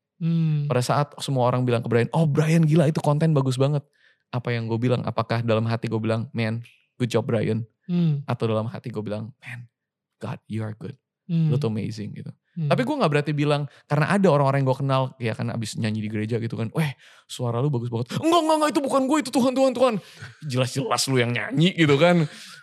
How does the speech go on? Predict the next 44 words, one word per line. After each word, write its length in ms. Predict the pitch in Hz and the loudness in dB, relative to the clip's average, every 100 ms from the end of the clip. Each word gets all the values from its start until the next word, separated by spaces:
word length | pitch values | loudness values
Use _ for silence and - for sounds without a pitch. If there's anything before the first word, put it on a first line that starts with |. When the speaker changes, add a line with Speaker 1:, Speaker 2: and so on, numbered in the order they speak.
| - - | -20 -4
Speaker 2:
Gak 160 | 180 190 | 0 2
apa-apa, 320 | 339 370 175 | 0 0 0
menerima 480 | 180 180 185 190 185 | 2 0 -2 -4 -4
pujian 320 | 202 170 240 | -4 -4 -6
itu 80 | 240 | -8
gak 160 | 220 | -8
apa-apa. 560 | 135 180 - 117 127 - - | -6 -8 -8 -10 -10 -12 -4
Speaker 1:
Hmm. 320 | 165 160 139 | -2 0 -2
Speaker 2:
Tapi 160 | 151 202 | -2 0
dalam 320 | 143 127 123 | 2 2 2
hati 240 | 196 - | 0 -2
kita, 320 | 180 139 - | -4 -2 -2
kita 160 | 127 175 | -2 -2
kembalikan 400 | 170 151 123 123 127 | -2 0 0 0 -2
itu 80 | 143 | -2
kepada 320 | - 120 110 | -2 -4 -4
Tuhan. 320 | 123 117 104 117 - | -2 -2 -4 -6 -8
Speaker 1:
Hmm. 400 | 175 151 147 139 | -2 0 2 0
Speaker 2:
Karena 160 | 139 123 | -2 -2
kita 240 | - 175 | 0 0
tahu, 320 | 160 156 147 - | 2 2 0 0
"Man, 240 | 160 165 151 _ _ | -2 0 -2 _ _
gue 160 | 156 208 | -6 -2
bukan 240 | 208 165 | 0 0
siapapun. 640 | 147 131 156 196 - 196 170 _ _ - | 0 -2 -2 -4 -4 -6 -6 _ _ -6
Speaker 1:
Hmm. 80 | 160 | 0
Speaker 2:
Konten 320 | 156 170 175 | 2 4 4
gue 80 | 175 | 4
bisa 240 | 160 143 | 2 0
F 160 | 151 185 | 0 -2
Y 80 | |
P, 240 | 220 202 185 _ _ _ | -2 -2 -2 _ _ _
siapa 400 | - 135 123 131 | -6 -4 -2 -2
gue?" 400 | 127 180 214 175 - - | -2 -2 0 -2 -4 -10
Tahu 140 | - 277 | -2 0
gak, 160 | 269 147 | 2 2
Nil, 240 | 120 120 - | 2 -2 -8
satu 240 | - 147 165 | -4 -2 0
hal 160 | 156 147 | 0 -2
yang 80 | |
sangat 240 | 139 127 131 | -4 -6 -6
menarik. 320 | 131 117 113 _ _ _ _ _ _ _ _ - | -4 -4 -6 _ _ _ _ _ _ _ _ -12
Sembilan 840 | - 165 147 156 - - 285 233 | -2 0 0 -2 -2 -2 -2 -4
puluh 460 | 226 214 202 208 | 0 0 2 0